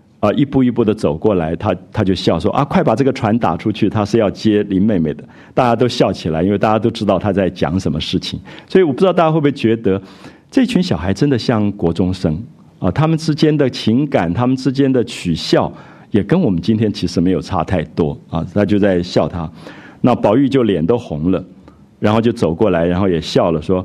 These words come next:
：“人家生病，你还，谁是好意的？我也不是要故意生病，那你也要形容着取笑，来笑我。”所以宝玉脾气非常好，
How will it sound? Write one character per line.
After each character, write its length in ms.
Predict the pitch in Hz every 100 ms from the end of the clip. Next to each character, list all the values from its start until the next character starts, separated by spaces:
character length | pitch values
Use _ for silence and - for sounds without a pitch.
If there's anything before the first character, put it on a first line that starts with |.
| - - -
：“人 160 | - 98
家 300 | 110 117 123
生 280 | 123 139 127
病， 220 | 131 117 - - -
你 100 | 110
还， 240 | 87 104 107 -
谁 240 | - - 143
是 120 | 156
好 260 | - 69
意 160 | - 95
的？ 140 | 82 80
我 120 | 117
也 80 | 131
不 100 | -
是 120 | 127
要 80 | 110
故 200 | - 123
意 140 | 98
生 280 | 82 107 85
病， 220 | 87 85 - - - - _
那 400 | - 104 90 87 87 87
你 120 | 104
也 180 | 139 113
要 180 | 107 98 - - -
形 280 | - - 113
容 180 | 120 98
着 100 | 95
取 240 | - -
笑， 300 | 80 - 95 - - _ _ -
来 200 | 92 87
笑 260 | - 113
我。” 260 | 76 73 - -
所 140 | 147 196
以 20 |
宝 200 | 196 107
玉 300 | 202 170 143 - - -
脾 140 | - 147
气 120 | -
非 160 | 143 151
常 160 | 98
好， 280 | 95 80 -